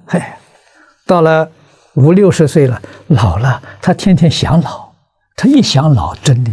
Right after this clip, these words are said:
马上就老了。啊，特别明显的是什么呢？是退休。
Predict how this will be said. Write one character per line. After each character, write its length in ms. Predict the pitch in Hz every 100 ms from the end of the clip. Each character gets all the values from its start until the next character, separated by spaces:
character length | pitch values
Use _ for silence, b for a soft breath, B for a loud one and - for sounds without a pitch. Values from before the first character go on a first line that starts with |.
| -
马 140 | 131 110
上 140 | -
就 140 | - 98
老 200 | - -
了。 60 | - _ _ _ _ _ _ _ _ _ _ _ _ _ _ _ _ _ _ _ _ _ _ _ _ _ _ _ _ _ _ _ _ _ _ _ _ _ -
啊， 220 | 262 240 214 -
特 260 | 330 381 302
别 220 | 359 311
明 280 | 220 320 302
显 220 | 208 202
的 100 | 208
是 140 | 208
什 120 | 185
么 100 | 170
呢？ 100 | 165 -
是 140 | 160
退 160 | - 180
休。 260 | - 175